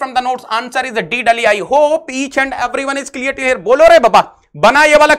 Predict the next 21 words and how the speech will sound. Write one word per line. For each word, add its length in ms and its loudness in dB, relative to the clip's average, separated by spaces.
क्वेश्चन, 300 -2
ये 120 0
तो 140 2
नोट 320 2
से 260 4
है 120 4
रे 100 6
बाबा। 140 2
यस, 340 -6
यस, 260 -4
यस। 240 -4
Shall 180 2
we 140 0
go 120 8
for 140 6
the 120 0
next 200 -10
question? 680 4
चलो, 260 0
चलो, 320 -2
चलो। 180 0